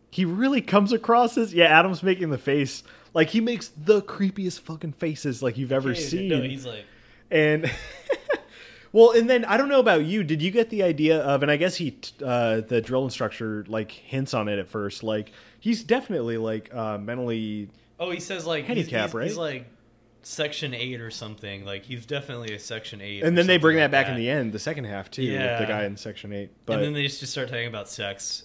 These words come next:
Speaker 2: after, like,
Speaker 1: Yeah.
Speaker 2: like, "Hey, can I fuck your sister?"
Speaker 1: Yeah.
Speaker 2: <laughs> 'Cause it
Speaker 1: Which is an odd, like, recurring theme throughout the movie with him and, uh, Cowboy.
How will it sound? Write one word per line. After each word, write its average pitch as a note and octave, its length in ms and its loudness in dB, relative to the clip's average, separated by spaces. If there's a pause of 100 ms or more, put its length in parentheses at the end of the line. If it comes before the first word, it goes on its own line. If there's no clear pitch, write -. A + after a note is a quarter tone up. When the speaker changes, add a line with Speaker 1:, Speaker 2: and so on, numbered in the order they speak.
Speaker 2:
after, G2+ 320 -12
like, G2 340 -12 (300)
Speaker 1:
Yeah. C#3 220 2
Speaker 2:
like, A2 120 -4
"Hey, B2 200 2
can B2+ 120 -6
I A2+ 80 -6
fuck A#2+ 240 -8
your G#2+ 80 -12
sister?" G#2 520 -12 (360)
Speaker 1:
Yeah. G#2+ 300 -2
Speaker 2:
<laughs> - 140 -6 (160)
'Cause - 240 0
it B3 80 4
Speaker 1:
Which - 160 4
is F#3+ 120 6
an F#3+ 220 2
odd, C#3+ 380 2
like, C#3+ 200 0
recurring C3+ 440 -2
theme C3 500 -6
throughout E3 280 4
the E3 100 2
movie F3 360 2
with E3+ 220 -2
him C#3+ 240 -4
and, C3+ 180 -4
uh, B2+ 440 0 (160)
Cowboy. C#3 480 -6